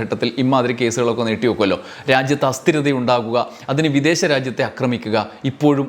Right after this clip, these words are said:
ഉണ്ടായിരിക്കുന്നത് അതാണ് എന്ന് വിലയിരുത്തുന്നവർ ഒരു ഭാഗത്തുണ്ട്. രണ്ട് മുതൽ പത്ത് വർഷം വരെ തടവ് ശിക്ഷ ലഭിക്കാവുന്ന കുറ്റം ചെയ്ത, വിചാരണയിൽ ശിക്ഷിക്കപ്പെടാൻ സാധ്യത കൂടുതലായ ഒരു യുദ്ധ കുറ്റവാളി സ്വീകരിച്ച വഴിയാണ് എന്ന ആരോപണവും ഉയരുകയാണ്. ഇതേസമയം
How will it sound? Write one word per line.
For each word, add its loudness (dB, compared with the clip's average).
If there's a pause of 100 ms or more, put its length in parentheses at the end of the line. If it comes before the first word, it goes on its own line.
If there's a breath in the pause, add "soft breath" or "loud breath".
(100)
ഉണ്ടായിരിക്കുന്നത് 0 (200)
അതാണ് 2 (100)
എന്ന് 0
വിലയിരുത്തുന്നവർ 2 (240 loud breath)
ഒരു 2 (100)
ഭാഗത്തുണ്ട്. 0 (380 loud breath)
രണ്ട് 4
മുതൽ 2 (120)
പത്ത് 0
വർഷം 0
വരെ 2
തടവ് 0
ശിക്ഷ -4
ലഭിക്കാവുന്ന 0 (100)
കുറ്റം 2 (100)
ചെയ്ത, 2 (380 loud breath)
വിചാരണയിൽ 2
ശിക്ഷിക്കപ്പെടാൻ 0 (100)
സാധ്യത 0 (120)
കൂടുതലായ 2 (280 loud breath)
ഒരു 2
യുദ്ധ -2 (120)
കുറ്റവാളി 0
സ്വീകരിച്ച -4 (100)
വഴിയാണ് 0 (100)
എന്ന -2
ആരോപണവും 0 (120)
ഉയരുകയാണ്. 0 (420 loud breath)
ഇതേസമയം 2